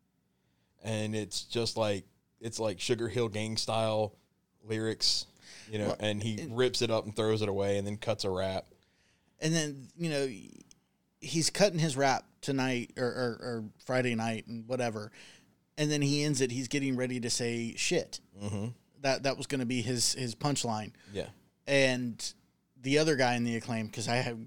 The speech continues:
Speaker 1: Yeah, Bowen.
Speaker 2: he grabs the mic, "Careful, careful, you're on thin ice."
Speaker 1: Mm-hmm.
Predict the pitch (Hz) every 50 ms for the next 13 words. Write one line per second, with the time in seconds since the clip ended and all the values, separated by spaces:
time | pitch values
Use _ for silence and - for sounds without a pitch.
0 | - - 107 107 101 90 85 98 98 101 101 107 107 107 104 _ _ _ _ _
1 | _ _ _ _ _ - 123 165 165 160 165 160 156 139 - 151 147 139 143 139
2 | - - - - - - 170 196 180 - 156 131 - 160 170 160 - 139 135 131
3 | 151 170 151 147 143 139 - - 143 135 127 127 127 110 92 - - - - -
4 | - - - - 95 92 - - 98